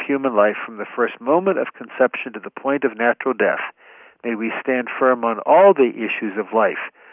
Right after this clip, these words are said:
knowing that that great gift has come from the mind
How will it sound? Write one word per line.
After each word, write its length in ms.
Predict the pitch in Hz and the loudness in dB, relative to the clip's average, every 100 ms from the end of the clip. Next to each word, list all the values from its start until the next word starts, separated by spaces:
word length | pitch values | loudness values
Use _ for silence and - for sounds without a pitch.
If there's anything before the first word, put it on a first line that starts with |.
| - - _ _ | -20 -20 _ _
knowing 260 | 127 131 110 | 0 0 0
that 180 | 110 - | 0 4
that 240 | 135 - | 4 4
great 340 | 113 104 - - | 2 0 0 -8
gift 360 | - - - - _ _ _ _ | -8 -8 -12 -20 _ _ _ _
has 140 | 113 - - | -6 -4 -2
come 220 | 123 113 - | -2 -2 -2
from 380 | 117 113 113 123 - _ _ _ | 2 2 0 -6 -20 _ _ _
the 60 | 104 | -8
mind 480 | 110 120 151 226 | -2 2 2 0